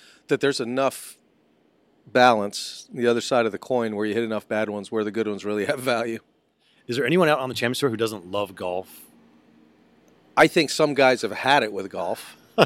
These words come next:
Speaker 2: <laughs>
Speaker 1: um, and I, but I think that's at every level. But, you know, it's a, it's a life's occupation, and guys are still into it.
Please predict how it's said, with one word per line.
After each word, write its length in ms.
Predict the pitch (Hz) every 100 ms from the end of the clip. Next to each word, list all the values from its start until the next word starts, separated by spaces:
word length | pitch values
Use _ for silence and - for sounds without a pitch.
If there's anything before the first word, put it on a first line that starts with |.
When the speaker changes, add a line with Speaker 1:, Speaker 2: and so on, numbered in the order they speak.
| -
Speaker 2:
<laughs> 380 | 180 - _ -
Speaker 1:
um, 560 | 131 123 117 113 110 - _ _
and 120 | 127
I, 100 | 123
but 180 | 123 131
I 80 | 135
think 180 | 175 -
that's 180 | 135 -
at 80 |
every 160 | 117 110
level. 400 | 107 131 95 104 _ _ _ _ _ _ _ _ _ - _ _ _ _ _ _ _ -
But, 140 | 165
you 80 | 156
know, 140 | 170
it's 140 | 165 160
a, 80 | -
it's 160 | 139
a 60 | 139
life's 400 | 117 127 139 - -
occupation, 760 | 123 - - 180 196 98 101 - _
and 240 | 131 113 110
guys 260 | 127 127
are 60 | 120
still 340 | - - 139
into 380 | 147 143 - 110
it. 140 | 104